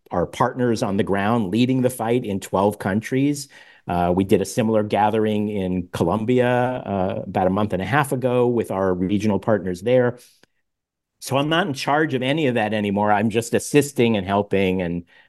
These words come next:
uh, trying to see more progress and to share the lessons. And, and then, you know, the final thing I do is really, as a, as we're doing today, share these elements of success with others to really show people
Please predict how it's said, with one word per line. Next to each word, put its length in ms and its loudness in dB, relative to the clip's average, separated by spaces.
uh, 200 -2
trying 340 0
to 580 -2
see 180 -2
more 180 2
progress 440 0
and 140 -2
to 80 -2
share 280 2
the 100 0
lessons. 600 -8
And, 280 -2
and 140 0
then, 320 2
you 80 0
know, 100 0
the 80 0
final 280 2
thing 160 0
I 60 0
do 220 2
is 160 -4
really, 300 0
as 180 -4
a, 60 -6
as 180 -4
we're 100 0
doing 240 2
today, 280 -2
share 640 0
these 240 -2
elements 400 -2
of 80 -2
success 720 -2
with 200 0
others 540 0
to 440 2
really 280 2
show 280 0
people 520 -4